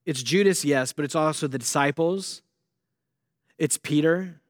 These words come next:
It's the Sanhedrin, the chief priests, who hand him over, betray him to Pilate. Pilate hands him over to Herod. Herod hands him back to Pilate. Pilate hands him to the crowds,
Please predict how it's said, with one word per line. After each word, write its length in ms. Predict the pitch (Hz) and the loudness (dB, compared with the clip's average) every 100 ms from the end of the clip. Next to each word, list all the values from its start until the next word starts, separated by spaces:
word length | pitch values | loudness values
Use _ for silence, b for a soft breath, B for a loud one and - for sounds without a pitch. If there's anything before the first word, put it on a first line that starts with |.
| _ _ _ _ _ _ | _ _ _ _ _ _
It's 200 | - 147 | -6 -2
the 80 | 160 | -2
Sanhedrin, 640 | - 165 156 151 156 170 160 | 0 0 2 2 2 2 -2
the 80 | |
chief 280 | 135 151 139 | -2 -2 -4
priests, 440 | - 147 160 175 - | -2 0 2 0 -2
who 120 | 147 B B | -2 B B
hand 260 | 170 175 170 | 0 2 2
him 160 | 165 | 2
over, 300 | 156 160 170 | 2 2 2
betray 380 | 147 143 - 165 | 0 -2 0 0
him 160 | 165 151 | 0 -2
to 100 | 135 | -6
Pilate. 540 | - 147 160 170 170 | 0 2 2 2 0
Pilate 340 | 156 160 170 | 2 2 0
hands 300 | 135 160 160 | -2 -2 0
him 100 | 165 165 | -2 -2
over 240 | 175 147 | -2 0
to 80 | 139 | -2
Herod. 440 | 123 - 175 175 160 | -4 0 4 4 2
Herod 300 | 147 165 156 | 2 2 2
hands 240 | 170 156 | 0 -2
him 80 | 147 | 0
back 280 | 156 160 - | 2 2 0
to 80 | |
Pilate. 420 | 139 151 151 156 156 B B | -2 2 2 2 -4 B B
Pilate 360 | - 175 190 180 | 2 6 6 4
hands 240 | 160 175 | 4 2
him 80 | 160 | 0
to 100 | 151 | -4
the 60 | 139 | -4
crowds, 500 | - 160 151 143 | 0 2 2 0